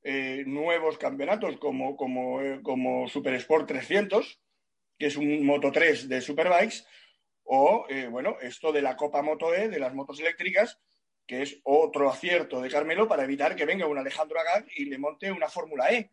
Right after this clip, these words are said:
de motos, aparte. Con lo cual, él y Bridgestone se quedan, en ese sentido, Bri-, Bri-, Bridgestone no, Bridgepoint, el, el, el dueño, se quedan con,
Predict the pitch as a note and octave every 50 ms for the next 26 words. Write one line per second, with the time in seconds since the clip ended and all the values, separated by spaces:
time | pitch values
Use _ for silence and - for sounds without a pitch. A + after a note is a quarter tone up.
0 | _ _ - C#3+ C3+ - A#3 - - B2+ - _ _ _ _ _ - C3+ - -
1 | - G#2 - G#3 A#3+ A3+ - - G#3+ - _ _ _ _ _ _ _ _ - D3
2 | C3+ C#3 C3+ D3+ D#3+ G3 A3 - - - E3+ F#3 G#3 A3+ - - _ _ _ _
3 | _ - D3+ C#3+ C#3+ D3+ E3+ G3 F#3+ G#3 G#3 F#3+ - - G#3 A3 A#3+ A3 - -
4 | D3+ D#3 D#3 D#3 D#3+ F#3 A3+ - - D3+ D#3+ D#3 D#3+ F3+ F3 F3 F3 F3 F#3 F#3
5 | F3+ F#3 E3+ E3 F#3+ F#3 E3 F3 F#3+ E3+ D#3+ D#3 D3+ D#3+ E3+ - F3+ F3 - F#3
6 | E3+ F3+ E3 C#3+ - _ - C#3+ F#3+ G3+ F#3+ F#3 E3+ - F3+ G3 A3 C4 - -
7 | _ _ _ _ _ _ - - - - - - - C#3+ C#3 C#3 D3 - - C#3
8 | C#3+ C#3 - D#3 D3 D3 C#3 E3 G3+ G#3 G3+ G3 G3 G#3 B3 C#4 C#4+ - _ _
9 | _ _ _ _ _ _ _ _ _ _ _ _ - - - C#3 - D3+ D#3 D#3+
10 | F3 F#3+ G3 F#3+ F#3 F3+ E3+ D#3 C#3 C3+ B2+ A#2+ A#2